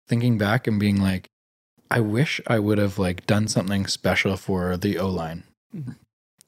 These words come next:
Speaker 1: I wish I would have, like, taken them out for dinner or something
Speaker 2: Yeah.
Speaker 1: before the season or after the season, whatever, just saying, "Thank you for, like, helping me not break my leg."
Speaker 2: <laughs> Yeah, yeah.
Speaker 1: And so, obviously, I wish I could have done that better, but,
Speaker 2: Mm-hmm.
Speaker 1: like, moving forward, acknowledge the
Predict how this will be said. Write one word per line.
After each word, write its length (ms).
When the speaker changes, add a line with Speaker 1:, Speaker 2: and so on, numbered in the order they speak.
Speaker 1:
I 60
wish 160
I 20
would 100
have, 120
like, 240
taken 240
them 180
out 140
for 80
dinner 340
or 60
something 320
Speaker 2:
Yeah. 60
Speaker 1:
before 200
the 80
season 440
or 60
after 280
the 80
season, 260
whatever, 320
just 160
saying, 280
"Thank 220
you 100
for, 200
like, 180
helping 320
me 160
not 320
break 240
my 100
leg." 180
Speaker 2:
<laughs> 120
Yeah, 400
yeah. 100
Speaker 1:
And 200
so, 360
obviously, 460
I 100
wish 320
I 160
could 280
have 60
done 140
that 160
better, 300
but, 220
Speaker 2:
Mm-hmm. 80
Speaker 1:
like, 180
moving 300
forward, 520
acknowledge 800
the 420